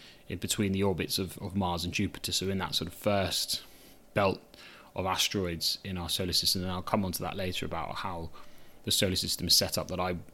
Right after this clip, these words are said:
didn't even realise. So I didn't know that there was a belt of asteroids between Mars and Jupiter, and then again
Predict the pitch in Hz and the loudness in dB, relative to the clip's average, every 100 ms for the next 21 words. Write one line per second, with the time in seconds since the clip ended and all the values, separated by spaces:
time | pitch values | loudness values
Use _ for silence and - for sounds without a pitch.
0 | - 92 85 85 90 92 90 73 - 110 | 0 0 0 -4 -2 -2 -2 -2 2 6
1 | 120 107 110 110 110 87 92 92 80 - | 8 10 10 10 10 6 0 0 -2 -4
2 | - - - - - 92 87 85 73 - | -14 -20 -20 -10 0 2 2 0 -4 -2
3 | 107 101 - 90 101 - 95 85 - - | 2 2 2 -2 0 0 0 -4 -6 -2
4 | 110 101 92 85 98 95 92 90 92 85 | 2 2 2 -2 -2 -2 -2 -2 -2 -2
5 | 104 90 - 90 92 95 90 104 92 87 | -2 -2 -2 -2 -2 -2 2 2 2 0